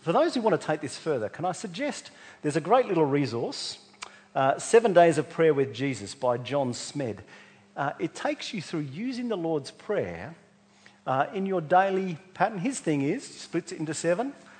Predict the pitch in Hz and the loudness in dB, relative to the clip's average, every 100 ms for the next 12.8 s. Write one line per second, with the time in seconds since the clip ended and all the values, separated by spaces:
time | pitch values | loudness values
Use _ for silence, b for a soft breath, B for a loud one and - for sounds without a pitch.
0 | B 131 127 - 143 127 110 156 180 - | B -6 -6 -4 -2 -2 -2 -2 -2 -2
1 | 156 147 131 120 127 160 190 80 - _ | -4 -4 -8 -8 -2 -2 -4 -12 -18 _
2 | 214 262 139 127 92 104 110 208 370 _ | -12 -8 -8 -10 -12 -10 -8 -10 -12 _
3 | _ _ - B B B B - 240 214 | _ _ -20 B B B B 4 4 4
4 | 143 143 143 135 - - 165 233 - - | 0 0 2 -2 -6 0 0 0 -10 -20
5 | B B B 151 143 151 - - _ _ | B B B -4 -2 -2 -8 -20 _ _
6 | _ 165 240 208 - - 185 127 - - | _ -4 -2 -4 -6 -4 -4 -4 -12 -10
7 | 175 170 - 147 160 180 175 85 160 - | -10 -6 -8 -8 -4 -4 -4 -10 -14 -12
8 | - - - B B B _ 110 113 151 | -12 -14 -20 B B B _ -8 -8 -8
9 | 143 151 165 - - - 135 127 131 - | -10 -8 -8 -10 -12 -10 -8 -6 -8 -8
10 | - - 214 254 120 104 117 - 165 139 | -20 -8 -8 -8 -8 -4 -4 -6 -6 -6
11 | - 131 120 110 107 110 147 156 - 214 | -6 -10 -10 -12 -12 -10 -10 -10 -10 -8
12 | 160 117 90 - - - - - | -8 -10 -16 -16 -16 -14 -12 -14